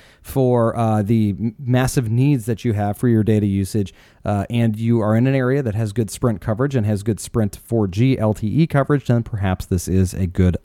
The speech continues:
option for you. Now, in related news, Sprint is discontinuing its offering on, of guaranteed unlimited voice, texting, and data for life on phone lines for new customers and is limiting the options for customers who actually have the guarantee now.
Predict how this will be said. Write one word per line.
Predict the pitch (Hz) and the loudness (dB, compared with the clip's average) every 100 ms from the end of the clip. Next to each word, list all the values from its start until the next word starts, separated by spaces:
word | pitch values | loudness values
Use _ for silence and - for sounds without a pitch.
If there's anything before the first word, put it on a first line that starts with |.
| _ | _
option | 87 82 - 87 | -4 -4 0 0
for | 78 101 | 0 0
you. | 101 143 98 - - - - | 4 4 4 -2 -14 -14 -8
Now, | - 185 | -2 0
in | |
related | 185 170 208 196 | 0 0 0 0
news, | 175 208 | 0 -2
Sprint | - - 185 - | -4 -2 -2 0
is | 156 | -4
discontinuing | 117 175 - 175 - 175 233 185 113 120 | -2 -4 0 -2 0 0 2 2 2 0
its | 127 117 | -2 -4
offering | 117 120 - 135 127 | -2 -2 0 0 0
on, | 120 123 123 - | 0 2 2 0
of | - 120 117 110 | -2 -2 -2 -2
guaranteed | 113 151 143 - 143 - | 0 0 0 0 0 2
unlimited | 131 143 139 131 | 2 2 4 2
voice, | 104 113 139 131 - | 0 0 0 0 -4
texting, | - 143 - 139 123 | -6 -4 -2 -2 0
and | 117 117 | 0 0
data | 123 127 | 2 0
for | 113 127 | 0 -2
life | 110 120 123 110 - - - - | 0 0 -2 -4 -12 -20 -20 -4
on | 131 135 | 0 0
phone | - 151 160 | 0 0 2
lines | 147 117 113 | 2 2 2
for | - | 2
new | 123 | 2
customers | 113 - 156 - 135 107 117 | 2 0 -4 0 0 2 2
and | 120 | 2
is | 113 98 | 0 0
limiting | 135 151 127 110 | 2 2 2 2
the | 113 | 0
options | 117 135 - 123 110 | 0 -2 0 -2 -2
for | - 107 | -2 -2
customers | 117 - 120 113 - | -2 -2 -2 -2 0
who | 123 | -2
actually | 98 117 139 | 0 -4 -2
have | 110 101 95 | 0 -2 -4
the | 101 | -2
guarantee | 98 95 - 120 123 | -2 -2 -4 -4 -2
now. | 123 147 131 | 0 2 0